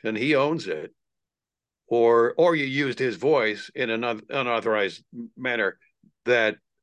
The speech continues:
and, you know, rightly so, he would, he would sue you. That's, that's his thing. And, uh, <laughs> so I think he was making some pretty good coin just for people to say, "Okay, I wanna get rid of this.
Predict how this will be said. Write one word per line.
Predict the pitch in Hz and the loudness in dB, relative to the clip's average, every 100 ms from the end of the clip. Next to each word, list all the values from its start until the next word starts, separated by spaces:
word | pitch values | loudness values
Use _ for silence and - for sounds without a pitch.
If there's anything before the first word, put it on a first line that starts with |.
| - - | -16 -4
and, | 190 190 185 | -2 -2 -2
you | - | 0
know, | 247 160 | 2 4
rightly | 147 147 139 | 2 0 -6
so, | 117 170 123 | -2 0 0
he | 139 | 0
would, | 165 170 - | -2 -4 -8
he | 151 156 | -6 -6
would | 160 | -6
sue | - 247 | -6 -6
you. | 170 135 | -6 -6
That's, | 123 131 - | -6 -6 -6
that's | 143 139 - | -4 -4 0
his | 165 160 - - | 0 0 -4 -2
thing. | 208 240 - - - _ _ _ _ - _ _ - | 0 0 -4 -12 -20 _ _ _ _ -20 _ _ -4
And, | 131 139 135 | 0 0 2
uh, | 143 143 143 143 - - 139 - | 2 2 2 -2 -6 -10 -8 -8
<laughs> | - - - 262 | -4 -4 -4 -12
so | - - 214 160 - - | -6 -2 -2 -2 -8 -2
I | 208 | 0
think | - 381 | 0 -2
he | 302 202 | -2 -2
was | 170 | -2
making | 165 214 185 147 - _ _ _ _ | -2 -4 -4 -8 -12 _ _ _ _
some | - 165 | -8 0
pretty | 196 | 0
good | 190 170 151 | 2 -2 -2
coin | - 190 208 160 139 | 0 2 2 0 -4
just | 165 - | -8 -6
for | 139 127 | -6 -2
people | 165 147 127 | -2 -2 -6
to | 117 113 - _ _ | -8 -10 -16 _ _
say, | - 127 107 | -2 0 2
"Okay, | 123 123 131 | 0 2 2
I | |
wanna | 123 123 120 104 - - - | 2 0 -2 -4 -10 -20 -10
get | 95 147 | 0 0
rid | 131 127 | 2 0
of | 123 | 0
this. | 123 123 - - | 0 0 -4 -14